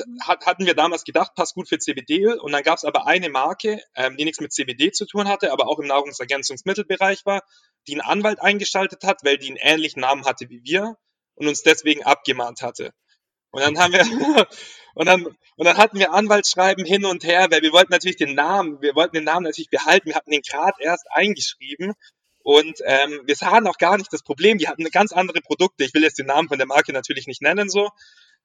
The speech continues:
Speaker 2: Ähm, passt jetzt schon so weit, wie, ähm, aber trotzdem, es war auch so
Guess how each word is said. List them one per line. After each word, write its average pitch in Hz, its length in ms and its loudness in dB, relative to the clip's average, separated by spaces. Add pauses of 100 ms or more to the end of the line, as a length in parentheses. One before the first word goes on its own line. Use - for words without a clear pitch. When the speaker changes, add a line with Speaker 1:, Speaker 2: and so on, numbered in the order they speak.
(140)
Speaker 2:
Ähm, 131 380 2
passt - 300 0
jetzt 143 180 2
schon 185 220 0
so 196 160 -12
weit, 208 320 -2
wie, 175 160 -14
ähm, 170 340 0
aber 135 320 0
trotzdem, 190 560 0
es 143 140 -10
war 151 180 0
auch 175 140 0
so 147 320 -2